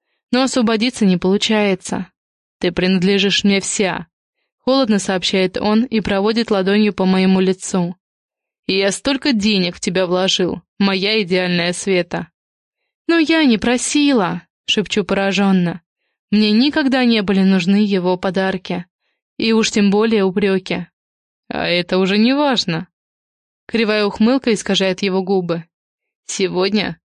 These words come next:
ты выйдешь из этого здания моей женой или не выйдешь вовсе". Негромкий стук в дверь действует отрезвляюще.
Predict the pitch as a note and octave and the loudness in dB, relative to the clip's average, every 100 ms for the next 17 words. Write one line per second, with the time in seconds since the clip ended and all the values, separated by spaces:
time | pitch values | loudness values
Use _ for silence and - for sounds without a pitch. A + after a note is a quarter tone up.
0 | - A#3+ C4 A#3+ B3 - G#3+ G#3 G#3 F#3+ | -4 0 0 0 0 0 0 0 0 -2
1 | F3+ G#3 G#3+ G3+ F#3 F#3 F3+ F#3 F#3 F#3 | -2 -2 0 2 2 0 0 0 0 -2
2 | G#3+ - _ _ A3+ G#3 G3+ G3+ F#3+ F3+ | -4 -8 _ _ 0 4 4 4 2 2
3 | F#3+ - G3+ G3 F3 - F3+ E3+ _ _ | 0 0 2 0 -2 -6 -6 -8 _ _
4 | _ _ _ _ _ _ _ - B3 B3 | _ _ _ _ _ _ _ -2 0 2
5 | F4 D4+ A#3 - C4 B3 G#3 F#3 G#3 B3 | 0 0 -2 -2 -2 0 0 0 0 -2
6 | G3 G3 F#3 G3 G3 F#3 G#3+ F#3 G3+ G3 | -2 -2 0 -2 0 -2 -2 0 0 0
7 | F#3 - G3 F#3+ | 0 -2 -4 -8